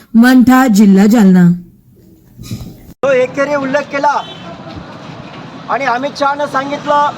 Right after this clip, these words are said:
Speaker 2: तुम्ही आंबेडकर, आंबेडकर करताय, एवढ्या वेळेस जर देवाचं नाव घेतलं असतं, तर तुम्हाला स्वर्गात जागा मिळाली असती. मी अमित शहाला लवकरच स्वर्गवासी होय, अशी मी प्रार्थना करतो. कारण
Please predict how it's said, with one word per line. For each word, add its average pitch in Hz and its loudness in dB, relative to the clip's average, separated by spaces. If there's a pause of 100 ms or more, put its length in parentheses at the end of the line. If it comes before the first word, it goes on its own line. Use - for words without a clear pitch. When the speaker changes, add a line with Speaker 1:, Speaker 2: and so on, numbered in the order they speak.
(600)
Speaker 2:
तुम्ही 277 -4
आंबेडकर, 277 -2
आंबेडकर 285 -4
करताय, 277 -4 (680)
एवढ्या 269 -2
वेळेस 285 -2
जर 285 -4
देवाचं 277 -4
नाव 285 -2
घेतलं 254 -4
असतं, 285 -2 (640)
तर 226 -14
तुम्हाला 277 -4
स्वर्गात 269 -6
जागा 285 -4
मिळाली 277 -2
असती. 277 -6 (880)
मी 269 -8
अमित 269 -4
शहाला 285 0 (460)
लवकरच 311 -2 (500)
स्वर्गवासी 277 -4
होय, 285 0
अशी 285 -4
मी 285 -12
प्रार्थना 277 -6
करतो. 302 -2 (1040)
कारण 302 -2